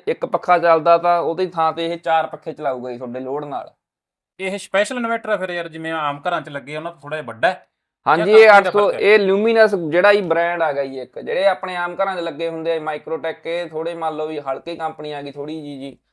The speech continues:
Speaker 1: ਪਰ ਆਪਣੇ ਕੋਲੇ ਲੂਮੀਨਸ ਬ੍ਰਾਂਡ ਦਾ ਇਨਵਰਟਰ ਮਿਲੂਗਾ ਜਿਹਦੀ ਕਿ ਦੋ ਸਾਲ ਗਾਰੰਟੀ ਹੁੰਦੀ ਹੈ।
Speaker 2: ਹੂੰ, ਬੱਲੇ।
Speaker 1: ਇਹ
Speaker 2: ਤੇ ਇਹ
Speaker 1: ਦੂ-
Speaker 2: ਨੀ-, ਇਹ ਨੀਚੇ ਵਾਲਾ ਵੀ, ਇਹ ਵੀ ਆਪਣਾ
Speaker 1: ਇਹ ਤੋਂ ਬਾਅਦ ਇਹ ਆ ਗਈ ਹੈ Imron Quanta, ਇਹ ਜਮਾਂ ਬ੍ਰਾਂਡ ਨਿਊ ਮਾਡਲ ਆ ਜੀ, ਜਮਾਂ ਫਰੈਸ਼ ਮਾਲ ਆ ਜੀ ਆਪਣਾ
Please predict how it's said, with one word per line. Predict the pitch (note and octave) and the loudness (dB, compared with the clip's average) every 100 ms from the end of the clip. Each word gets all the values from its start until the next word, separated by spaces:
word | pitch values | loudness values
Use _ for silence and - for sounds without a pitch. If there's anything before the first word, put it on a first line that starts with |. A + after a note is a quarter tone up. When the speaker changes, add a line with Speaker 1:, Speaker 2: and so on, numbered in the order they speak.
| _ | _
Speaker 1:
ਪਰ | E3 | 4
ਆਪਣੇ | E3+ E3 F3 | 4 4 0
ਕੋਲੇ | E3+ F3+ | 4 4
ਲੂਮੀਨਸ | E3+ F3+ G3 F#3 | 4 -4 -6 -8
ਬ੍ਰਾਂਡ | D3+ D#3 D#3 | -6 -6 -4
ਦਾ | D#3 | -4
ਇਨਵਰਟਰ | D#3+ D#3 D#3 E3+ | -4 -4 -6 -8
ਮਿਲੂਗਾ | D3+ C#3+ D3 | -8 -6 -6
ਜਿਹਦੀ | D#3 D#3+ F3 | -6 -6 -8
ਕਿ | F3 | -10
ਦੋ | D3 D3+ | -6 -6
ਸਾਲ | C#3+ D3 C#3 | -2 -2 -2
ਗਾਰੰਟੀ | C3+ C3 C3 | -6 -10 -16
ਹੁੰਦੀ | A#2+ - - | -18 -20 -20
ਹੈ। | _ _ _ B2+ | _ _ _ -20
Speaker 2:
ਹੂੰ, | A#2+ | -20
ਬੱਲੇ। | G2+ G2 | -20 -20
Speaker 1:
ਇਹ | G2+ _ _ _ - | _ _ _ _ -2
Speaker 2:
ਤੇ | E3 | 2
ਇਹ | E3 | 4
Speaker 1:
ਦੂ- | F#3 G3 | 4 2
Speaker 2:
ਨੀ-, | - - | 0 -12
ਇਹ | D#3 | -12
ਨੀਚੇ | D3+ E3 | -10 -6
ਵਾਲਾ | E3+ F#3 | -4 -4
ਵੀ, | F3+ | -6
ਇਹ | F#3 | -10
ਵੀ | G3+ | -8
ਆਪਣਾ | F3+ E3+ E3 | -10 -6 -6
Speaker 1:
ਇਹ | D#3+ | -2
ਤੋਂ | D#3+ | 4
ਬਾਅਦ | G3 G3+ | 6 8
ਇਹ | G3+ G#3 | 8 6
ਆ | G3 | 6
ਗਈ | G3 G3 | 4 -4
ਹੈ | |
Imron | F3+ F3 F3 | -4 -2 -4
Quanta, | F3+ F3 D3 C#3 C3+ A#2+ _ - | -6 -4 -6 -4 -6 -6 _ -8
ਇਹ | F3 | -6
ਜਮਾਂ | E3+ G3 G3+ | -6 -6 -6
ਬ੍ਰਾਂਡ | C#3+ E3 E3+ F3 | -4 -4 -4 -4
ਨਿਊ | G3+ | -2
ਮਾਡਲ | F3+ E3 D#3+ | 0 0 0
ਆ | E3 | -2
ਜੀ, | E3+ E3 | -2 -6
ਜਮਾਂ | E3+ G3 | -6 -4
ਫਰੈਸ਼ | E3 D#3+ - | -2 -2 0
ਮਾਲ | F3+ D#3 D3 | 6 8 10
ਆ | D3+ | 8
ਜੀ | D#3 | 8
ਆਪਣਾ | D3+ D3+ D#3 D#3 | 6 4 2 2